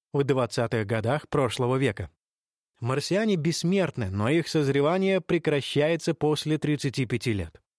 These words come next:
Ядерная война, однако, положила конец бессмертию большинства марсиан.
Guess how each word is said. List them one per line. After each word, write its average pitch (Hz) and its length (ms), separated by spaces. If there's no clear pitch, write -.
Ядерная 127 640
война, 127 340
однако, 135 380
положила 123 420
конец 143 480
бессмертию 143 640
большинства 120 640
марсиан. 107 600